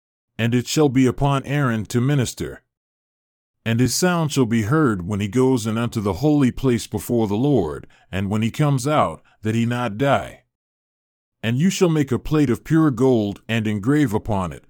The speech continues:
like the engravings of a signet, "Holiness to the Lord." And you shall put it on a blue cord,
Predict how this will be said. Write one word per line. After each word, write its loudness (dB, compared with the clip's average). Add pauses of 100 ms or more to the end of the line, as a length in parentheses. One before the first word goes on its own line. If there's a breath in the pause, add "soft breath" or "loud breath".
(140)
like -4
the 0
engravings 0
of -4
a -2
signet, -2 (160)
"Holiness 2
to 2
the 0
Lord." 0 (1000)
And -2
you 2
shall 4
put 4
it 2
on 0
a 0
blue 2
cord, 2